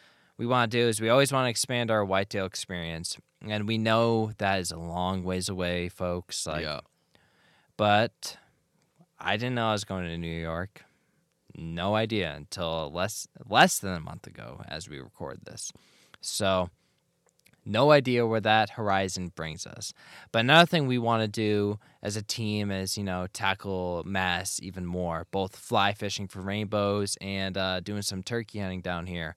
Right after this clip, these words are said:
Speaker 2: Hell yeah.
Speaker 1: Which we are, we are planning to take the firearms I D course down here, so we are
Speaker 2: Yep.
Speaker 1: fully, uh,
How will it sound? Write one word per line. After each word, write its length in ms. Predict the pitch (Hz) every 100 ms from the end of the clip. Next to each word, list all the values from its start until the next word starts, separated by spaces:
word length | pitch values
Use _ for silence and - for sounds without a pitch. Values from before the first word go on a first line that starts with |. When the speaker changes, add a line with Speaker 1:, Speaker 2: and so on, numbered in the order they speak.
| -
Speaker 2:
Hell 160 | 123 107
yeah. 140 | 92 87
Speaker 1:
Which 120 | 98
we 240 | 110 117
are, 300 | 113 104 104 104 - - -
we 100 | 110
are 80 | 107
planning 440 | - 101 113 110 101
to 140 | -
take 220 | 113 107
the 100 | 101
firearms 440 | - 107 104 104 95
I 80 | 95
D 180 | 95 92
course 320 | - 101 95
down 220 | 95 95
here, 320 | 101 107 104
so 180 | 104 98
we 200 | 92 95
are 340 | 90 87 87 -
Speaker 2:
Yep. 100 | 110
Speaker 1:
fully, 420 | 110 107 107 104
uh, 260 | 98 92